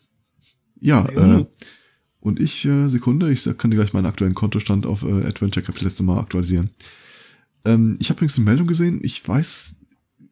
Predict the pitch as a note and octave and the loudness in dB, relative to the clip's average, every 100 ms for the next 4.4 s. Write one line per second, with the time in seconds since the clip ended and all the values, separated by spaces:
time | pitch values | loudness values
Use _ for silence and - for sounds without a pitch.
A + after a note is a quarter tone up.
0 | - - C#3+ - C#3+ E3+ D#3 - D#3 - | -12 -12 -8 -2 0 2 0 0 -2 0
1 | C#3+ D3 C#3+ C#3+ - C3+ D#3 - C3 C3+ | 0 2 2 0 0 0 -2 -2 0 2
2 | C3+ C3+ C3+ C3 A2+ A#2+ B2+ C#3 - C3+ | 2 2 2 0 -2 0 2 0 0 0
3 | C3+ - - C#3 B2+ G#2 G2 F#2 F#2+ F#2+ | -2 -2 2 2 4 4 2 2 2 4
4 | F#2+ G2+ B2 F#3 | 2 0 0 -2